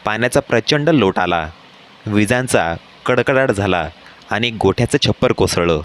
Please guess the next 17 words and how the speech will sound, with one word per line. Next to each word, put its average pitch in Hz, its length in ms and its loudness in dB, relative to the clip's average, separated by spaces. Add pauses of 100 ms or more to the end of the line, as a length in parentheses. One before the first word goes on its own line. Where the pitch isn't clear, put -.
(1500)
लोखंडी 143 500 2
पाईप 113 340 0 (260)
थेट 123 280 2 (340)
अण्णाभाऊंच्या 123 880 0 (300)
डोक्यावरती 113 480 2
आदळला 87 460 0 (760)
आणि 123 160 0
अण्णाभाऊ 113 520 0 (200)
तिथेच 95 500 0 (100)
बेशुद्ध 120 520 0
होऊन 120 340 2 (160)
खाली 92 220 0
पडला. 90 400 0 (720)
तो 143 80 4
पाण्यावर 110 440 0
तरंगू 107 340 0
लागला. 87 380 0